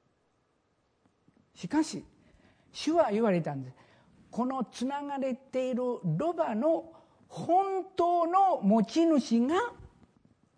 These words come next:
主がお入り用だと言いなさいと、そのように言われたわけです。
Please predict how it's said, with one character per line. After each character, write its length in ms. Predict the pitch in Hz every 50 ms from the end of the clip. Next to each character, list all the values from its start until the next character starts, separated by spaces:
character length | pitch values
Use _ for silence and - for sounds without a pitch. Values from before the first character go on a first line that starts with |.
| _ _ _ _ _ _ _ _ - - _ - - _ _ _ _
主 240 | - - - 247 254
が 160 | 233 202 185
お 200 | 190 190 180 165
入 140 | 180 190 185
り 160 | 170 190 185
用 220 | 185 185 180 180 165
だ 180 | 156 143 156
と 420 | 156 - 339 359 392 - - - - _ _ _ _ _ _ _ _ _ -
言 140 | 190 165 175
い 40 | 165
な 140 | 156 139
さ 180 | 131 - - 330
い 80 | 330 311
と、 100 | - - - _ _ _ _ _ _ _ _ _ _ _ _ _ _ _ _ _ _ _ _ _ _ _ _ _ _ _ _ _ _ _ _ _ _ _ _ _ _ _ _ _ _ _ _ _ _ -
そ 140 | - 247
の 140 | 269 247 233
よ 140 | 226 208 185
う 20 |
に 200 | 151 135 123 120 117 - _ _ _ _ _ _ _ _ _ _ _ _ _ _ _ _
言 120 | - 160
わ 80 | 175 151
れ 120 | 143 143
た 120 | 123 - 127
わ 100 | 110 113
け 100 | - -
で 120 | - -
す。 160 | - - _